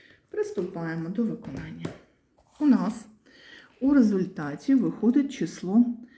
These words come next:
показник степеня тринадцять. Тут показник степеня три. Отже,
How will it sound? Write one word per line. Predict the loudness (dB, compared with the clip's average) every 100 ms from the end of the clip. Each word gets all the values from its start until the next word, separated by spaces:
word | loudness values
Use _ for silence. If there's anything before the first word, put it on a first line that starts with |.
| _ _ _ _ _ _ _ _ _ _ _ -6
показник | -2 0 0 -2 -4
степеня | -2 4 6 6
тринадцять. | 4 -2 -4 -6 -10 -16 -16 -16 -20 -8
Тут | 0 0 2
показник | 0 0 0 0 -2
степеня | -6 -6 0 0 0 -6
три. | -8 -10 -12 _ _ -12
Отже, | -6 -6 2 4